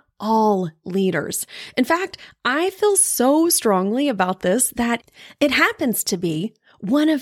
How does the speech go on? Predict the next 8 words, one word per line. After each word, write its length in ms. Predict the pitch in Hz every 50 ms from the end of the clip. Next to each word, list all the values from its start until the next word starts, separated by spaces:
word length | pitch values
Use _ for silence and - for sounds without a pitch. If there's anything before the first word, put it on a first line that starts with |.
| - -
our 360 | - 226 247 262 262 277 285
core 320 | 285 - - - 254 247 240
values 600 | 196 226 220 226 262 240 190 170 160 156 170 -
here 600 | - - - - 285 294 247 190 180 175 160 - _
at 160 | - 220 214
Sprout 320 | - - - 208 196 196 190
H 240 | 190 185 185 -
R. 380 | 220 208 208 165 117 - - _